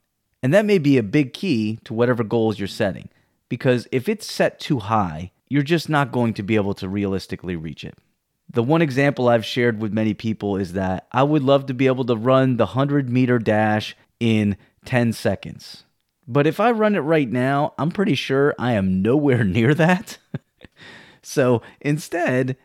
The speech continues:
maybe I set my goal for, I'm going to try to run it in fifteen seconds,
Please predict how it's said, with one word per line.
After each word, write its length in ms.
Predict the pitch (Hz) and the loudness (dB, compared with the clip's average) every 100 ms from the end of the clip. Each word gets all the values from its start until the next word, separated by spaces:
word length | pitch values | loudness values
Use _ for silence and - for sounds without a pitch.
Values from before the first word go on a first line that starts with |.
| - | -6
maybe 400 | 120 180 190 170 | 2 2 2 2
I 100 | 147 | 2
set 320 | - 180 160 | 0 0 0
my 220 | 135 143 | 0 0
goal 380 | 127 139 131 120 | 2 4 4 4
for, 480 | - 120 104 98 95 _ | 2 0 0 -2 -6 _
I'm 180 | 135 147 | 0 2
going 240 | 143 156 143 | 2 2 2
to 400 | 143 139 131 107 _ | 2 4 2 0 _
try 840 | - - 175 160 120 104 95 123 127 _ _ | -18 -4 2 4 4 4 0 -2 -4 _ _
to 120 | - | -6
run 280 | 113 107 120 | -2 2 2
it 160 | 120 - | 2 -2
in 460 | 95 110 107 117 113 _ | -2 0 2 0 -4 _
fifteen 600 | - 101 - 226 226 175 | -6 -6 -4 0 0 0
seconds, 720 | - 101 - 67 - - - | -2 -4 -4 -16 -18 -20 -20